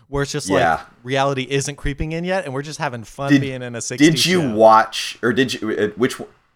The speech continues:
Speaker 2: I liked the first one better. Did you like the first one better?
Speaker 1: I, I liked them
Speaker 2: Not,
Speaker 1: both.
Speaker 2: not to
Speaker 1: I don't
Speaker 2: say
Speaker 1: know
Speaker 2: that the
Speaker 1: if I
Speaker 2: second one was bad. I enjoyed both of them
Speaker 1: Yeah.
Speaker 2: thoroughly, but I enjoyed the first one more. And I think
Speaker 1: Hmm.
Speaker 2: that's probably just because, did you watch Bewitched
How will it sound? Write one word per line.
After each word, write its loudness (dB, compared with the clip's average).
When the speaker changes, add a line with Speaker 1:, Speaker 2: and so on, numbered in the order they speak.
Speaker 2:
I 6
liked 4
the -8
first -2
one -4
better. -4
Did -8
you -6
like 0
the -10
first -8
one -12
better? -10
Speaker 1:
I, -10
I -4
liked -10
them -2
Speaker 2:
Not, 6
Speaker 1:
both. 0
Speaker 2:
not 4
to -4
Speaker 1:
I 0
don't 6
Speaker 2:
say 6
Speaker 1:
know 2
Speaker 2:
that 0
the 0
Speaker 1:
if 0
I 2
Speaker 2:
second 2
one -2
was -4
bad. 2
I 4
enjoyed 2
both 2
of -2
them 0
Speaker 1:
Yeah. -8
Speaker 2:
thoroughly, 0
but 0
I 6
enjoyed -2
the -6
first -4
one -10
more. -14
And -2
I 2
think -2
Speaker 1:
Hmm. -2
Speaker 2:
that's 4
probably 2
just -6
because, -4
did -4
you -6
watch 0
Bewitched -6